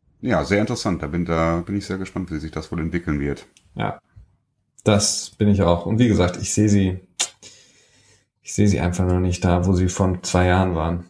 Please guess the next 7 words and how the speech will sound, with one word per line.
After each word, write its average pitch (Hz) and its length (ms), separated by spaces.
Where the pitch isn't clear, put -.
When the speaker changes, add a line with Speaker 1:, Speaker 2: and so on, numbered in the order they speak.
Speaker 1:
Mhm. 85 300
Ja. 80 140
Ja, - 180
das, 85 260
ähm, 78 380
da 78 280
stimme, 82 380